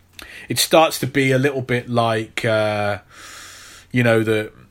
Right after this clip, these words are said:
the, the Doctor chasing Michael Myers in Halloween, or it's, or it's, um, Moby Dick and Captain Ahab. It's just a thirst for revenge now, and he's got to catch him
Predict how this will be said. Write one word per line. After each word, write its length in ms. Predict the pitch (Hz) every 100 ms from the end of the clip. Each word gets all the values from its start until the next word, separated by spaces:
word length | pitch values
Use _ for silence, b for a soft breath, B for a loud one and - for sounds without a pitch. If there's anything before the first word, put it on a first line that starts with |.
| -
the, 240 | 120 117
the 180 | 117 113
Doctor 360 | 139 135 - 123
chasing 460 | 127 117 - 113
Michael 300 | 110 110 -
Myers 460 | 107 110 110 107 104
in 60 | 104
Halloween, 760 | 104 107 104 107 104 101 98
or 260 | 98 110 107
it's, 460 | 107 - - - -
or 180 | 139 135
it's, 300 | 123 - -
um, 380 | 113 101 101 104
Moby 380 | 131 120 113 104
Dick 500 | 117 110 - - - B B B
and 140 | 101
Captain 360 | - 113 - 107
Ahab. 640 | 107 101 110 98 95 - B B B
It's 220 | 110 - -
just 200 | 131 127
a 40 |
thirst 400 | - 131 123 120
for 100 | -
revenge 640 | 104 95 104 98 101 -
now, 260 | 95 90 90
and 180 | 92 92 B B
he's 180 | 104 95
got 280 | - 104 -
to 80 | 117
catch 360 | - 98 -
him 220 | 104 95